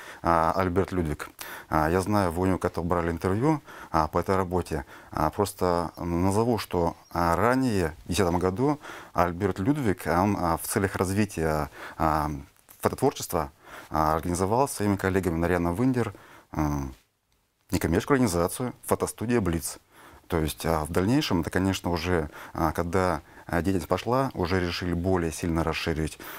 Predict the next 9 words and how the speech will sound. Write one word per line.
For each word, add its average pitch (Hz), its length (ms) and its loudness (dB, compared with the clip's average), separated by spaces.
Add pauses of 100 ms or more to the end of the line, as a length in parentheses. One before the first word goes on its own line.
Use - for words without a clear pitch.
а, 73 240 0
круг 82 220 -2
деятельности 82 460 -2
этой 78 80 -2
организации, 85 600 0
то, 113 340 -2 (400)
а, 80 460 0 (540)
слово 98 240 2
"фото" 82 420 -4